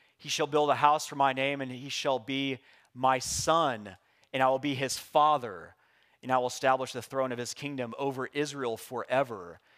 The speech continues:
Now, when you look at this, David will be resurrected in the millennium. That's confirmed three or four times in the Old Testament, that he will rule, he will be the king of Israel,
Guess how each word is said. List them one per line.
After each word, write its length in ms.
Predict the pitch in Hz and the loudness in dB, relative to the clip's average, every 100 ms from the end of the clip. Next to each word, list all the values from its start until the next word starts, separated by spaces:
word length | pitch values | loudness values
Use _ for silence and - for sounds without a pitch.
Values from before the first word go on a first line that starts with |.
| _ _ - | _ _ 0
Now, 200 | 139 143 | 2 2
when 60 | |
you 120 | 139 139 | 0 0
look 200 | 170 208 | 2 2
at 140 | - | 0
this, 500 | 131 123 123 - - _ _ _ _ _ _ _ - 139 | 2 2 0 -6 -10 _ _ _ _ _ _ _ -20 -12
David 560 | 123 143 196 196 156 139 | -2 2 4 4 0 0
will 160 | 139 147 | -4 -4
be 140 | 143 | -2
resurrected 680 | 127 143 135 131 139 135 135 | 2 2 2 0 0 0 -6
in 80 | |
the 80 | 123 | -4
millennium. 680 | 120 135 160 127 107 104 95 _ _ _ - | -4 -4 -4 -4 -6 -8 -14 _ _ _ -8
That's 140 | 131 | -6
confirmed 560 | - 135 - 143 131 123 | -4 -6 -2 -2 -2 -4
three 180 | 151 156 | 0 0
or 80 | |
four 200 | - 139 | 0 -6
times 340 | 123 139 139 127 | -4 -2 -2 -4
in 60 | |
the 80 | 123 | -6
Old 160 | 120 113 | -6 -2
Testament, 600 | 143 156 - 107 98 - _ _ _ _ _ | -2 -2 -8 -14 -14 -16 _ _ _ _ _
that 140 | 131 117 | -4 -4
he 200 | 156 151 | -4 -2
will 220 | 139 123 | -2 -4
rule, 440 | 135 160 156 135 | -4 -2 0 -2
he 140 | 120 151 | -4 -4
will 120 | 143 | -4
be 200 | 139 139 | -2 -4
the 120 | 117 | -4
king 320 | - 151 151 | -6 -8 -6
of 120 | 117 - | -6 -6
Israel, 640 | 151 143 139 127 110 110 | -6 -6 -6 -6 -6 -8